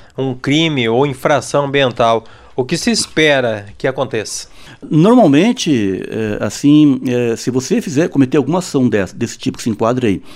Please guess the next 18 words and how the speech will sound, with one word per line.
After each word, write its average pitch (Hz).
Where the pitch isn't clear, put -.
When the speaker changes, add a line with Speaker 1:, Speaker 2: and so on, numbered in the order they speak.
Speaker 2:
e 113
você -
pode 107
esperar 147
que -
a -
probabilidade 123
de 117
um 127
dos 117
órgãos 117
autuadores 113
bater 110
na 120
tua 104
porta 107
é 160
grande. 151